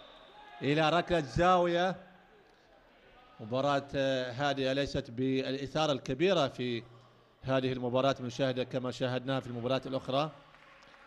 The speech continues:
يدل على قوة الفريقين هنا في المجموعة الرابعة. فريقين، آه، ليس، آه، بالمستوى اللي شاهدناه في المباريات الماضية هنا من دوري خالد بن حمد للمراكز الشبابية.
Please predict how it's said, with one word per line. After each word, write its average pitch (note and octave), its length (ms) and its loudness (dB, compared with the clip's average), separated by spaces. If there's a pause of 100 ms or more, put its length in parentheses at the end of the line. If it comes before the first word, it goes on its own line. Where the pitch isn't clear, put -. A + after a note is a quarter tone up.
(100)
يدل A#2+ 260 0
على B2 160 2
قوة E3+ 460 4
الفريقين D3 640 2
هنا D#3 180 0
في C3 60 -6
المجموعة B2+ 440 -4
الرابعة. A#2 500 0 (1000)
فريقين، C3+ 560 0
آه، B2 340 -2
ليس، F3 380 2 (840)
آه، B2+ 380 0
بالمستوى D3 540 2
اللي D3 80 2
شاهدناه D3 440 4
في E3 300 2
المباريات D3+ 500 2
الماضية F3 520 4
هنا A#2 300 0 (840)
من A#2 200 -2
دوري C#3 260 6
خالد C#3 200 0
بن A#2+ 140 -2
حمد C#3+ 200 -6
للمراكز B2+ 360 -2
الشبابية. A2+ 560 -4